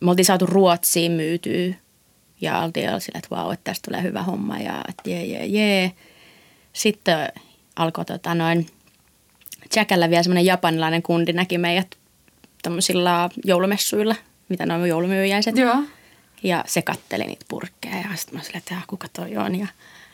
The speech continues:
Speaker 1: se kiinnostui siitä, mut se kesti siis älyttömän kauan. Ihan sairaan kauan siitä tavallaan siitä ensimmäisestä kiinnostuksesta, ennen kuin ne ensimmäiset purkit lähti sinne Japaniin. Mutta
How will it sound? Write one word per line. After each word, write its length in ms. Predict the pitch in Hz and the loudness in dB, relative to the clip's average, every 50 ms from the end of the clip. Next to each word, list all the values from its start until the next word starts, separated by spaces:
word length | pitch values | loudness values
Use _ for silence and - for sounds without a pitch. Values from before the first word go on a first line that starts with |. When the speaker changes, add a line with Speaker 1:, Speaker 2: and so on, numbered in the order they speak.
| _ _ _ | _ _ _
Speaker 1:
se 180 | - - - 208 | -4 0 0 0
kiinnostui 540 | - - 214 202 196 185 180 170 - 180 175 | 4 4 6 6 6 6 4 4 4 2 4
siitä, 320 | - 180 165 165 160 165 | 4 4 4 4 4 4
mut 160 | 165 165 160 | 2 4 4
se 120 | - - 170 | 4 2 2
kesti 340 | - 175 160 156 - 160 | 4 2 0 2 0 2
siis 200 | 147 160 151 143 - | 2 2 2 2 2
älyttömän 540 | - 151 151 156 151 - - - - 98 92 | 0 2 2 0 -2 -2 -2 0 0 0 0
kauan. 280 | - 85 - 92 - - | 2 0 2 2 0 2
Ihan 160 | - 185 190 185 | 4 4 4 4
sairaan 400 | - 202 196 190 180 170 165 156 | 4 4 4 4 4 4 2 2
kauan 280 | 170 160 156 160 170 | 2 2 4 4 4
siitä 180 | 165 165 156 - | 4 2 2 0
tavallaan 260 | 165 151 - - 165 | -2 -2 0 0 0
siitä 180 | 175 180 - 147 | 0 0 0 0
ensimmäisestä 420 | 170 160 175 170 175 180 170 - | 0 0 0 0 2 0 0 2
kiinnostuksesta, 640 | - 160 160 180 180 175 - - 196 - - - - | 0 0 0 2 0 0 0 -4 -6 -6 -6 -2 0
ennen 280 | - 151 151 165 170 180 | 2 2 2 2 0 0
kuin 120 | - 175 | -2 0
ne 120 | 175 107 95 | 0 2 2
ensimmäiset 460 | 190 190 202 - - - 202 - - - | 2 0 0 0 -2 -4 -6 -6 -10 -10
purkit 340 | - - 180 - 190 - | -8 -8 -8 -10 -8 -4
lähti 260 | - - 175 - - 190 | -2 -2 -2 -2 -4 -2
sinne 180 | 185 196 202 202 | 0 0 0 2
Japaniin. 500 | 202 208 214 208 - 214 220 220 220 220 | 2 0 0 -2 -2 0 2 2 2 4
Mutta 320 | 226 226 220 - - 226 | 2 0 0 0 -2 -2